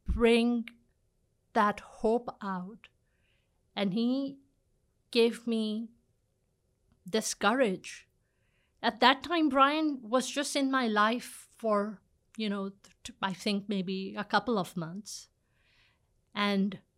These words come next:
but he la-, helped me lay that seed. He showed me hope, which helped me find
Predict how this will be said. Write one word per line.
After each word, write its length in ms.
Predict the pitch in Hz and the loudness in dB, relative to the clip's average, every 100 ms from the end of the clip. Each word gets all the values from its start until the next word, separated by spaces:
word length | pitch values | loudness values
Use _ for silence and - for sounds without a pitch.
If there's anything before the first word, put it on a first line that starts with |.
| _ _ _ _ _ _ - | _ _ _ _ _ _ -4
but 160 | 240 | -4
he 260 | 247 277 285 | -2 -2 -2
la-, 360 | 233 208 202 202 | -2 -2 -2 -4
helped 600 | 202 247 269 - - - | 0 0 0 -6 -18 -6
me 220 | 240 254 | -2 0
lay 720 | 233 202 208 196 202 185 185 185 - | 0 0 -2 -2 -2 -4 -6 -10 -4
that 300 | 180 180 - | -2 -4 -12
seed. 580 | - 220 180 175 190 190 _ _ _ _ _ _ _ _ _ _ - | -12 -10 -8 -10 -12 -18 _ _ _ _ _ _ _ _ _ _ -10
He 160 | 220 | -8
showed 500 | 214 - 214 214 208 - | -6 -6 -4 -2 -4 -6
me 420 | 196 190 180 185 185 _ _ _ | -6 -4 -6 -8 -12 _ _ _
hope, 600 | - - 196 185 175 - - - _ _ _ _ _ _ _ _ _ _ | -20 -8 -6 -6 -6 -2 -2 -4 _ _ _ _ _ _ _ _ _ _
which 240 | 202 202 - | -8 -8 -8
helped 460 | 202 196 - - | -6 -6 -8 -12
me 140 | 196 190 | -8 -8
find 640 | - 190 180 180 180 185 | -6 -6 -6 -8 -10 -16